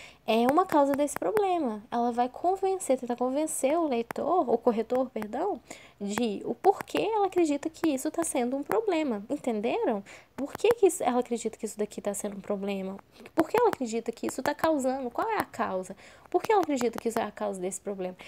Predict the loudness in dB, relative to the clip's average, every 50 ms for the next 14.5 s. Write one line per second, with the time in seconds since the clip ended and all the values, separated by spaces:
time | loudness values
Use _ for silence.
0 | -16 -12 -6 -2 0 0 0 2 0 -2 0 -2 -2 0 0 0 0 2 2 2
1 | 2 0 -2 -2 2 4 6 6 6 4 0 -2 -4 -4 -4 -2 0 0 -2 0
2 | 0 2 2 4 4 4 2 2 2 2 2 2 2 0 -2 -4 -8 -8 -8 -10
3 | -10 -8 -8 -6 -4 -2 0 0 0 0 -2 -4 -10 -20 -20 -12 -6 0 0 2
4 | 2 2 0 0 -2 -2 -2 -6 -6 -6 -4 -2 0 0 0 0 -2 -4 -4 -4
5 | -2 -6 -4 -4 -4 -4 -4 -6 -8 -8 -4 -2 -2 -2 -2 -4 -8 -20 -14 -4
6 | 2 6 6 6 6 4 0 -6 -4 -2 -2 -2 0 2 0 0 2 0 0 0
7 | 0 0 0 0 -2 -4 -4 -4 -6 -4 -2 -2 -4 -2 -2 -4 -4 -4 -4 -2
8 | -2 -2 -2 -4 -6 -6 -8 -8 -4 -2 -2 0 0 -2 -2 -2 -4 -6 -2 2
9 | 2 2 2 4 2 2 2 2 -2 -6 -8 -12 -16 -20 -20 -10 -4 -2 -2 -2
10 | -2 -4 -4 -2 -2 0 -2 -2 -2 -4 -6 -4 0 2 4 6 6 6 4 4
11 | 2 2 2 2 0 0 0 -4 -2 0 0 0 2 0 -2 -2 -2 -2 -2 -2
12 | -4 -4 -4 -4 -4 -4 -4 -4 -2 -2 -2 -4 -4 -4 -4 -2 -2 -2 -2 -4
13 | -4 -6 -6 -6 -4 -2 -2 -2 0 0 0 0 2 0 0 0 -2 -4 -4 -2
14 | 0 2 2 2 0 -2 -4 -6 -6 -6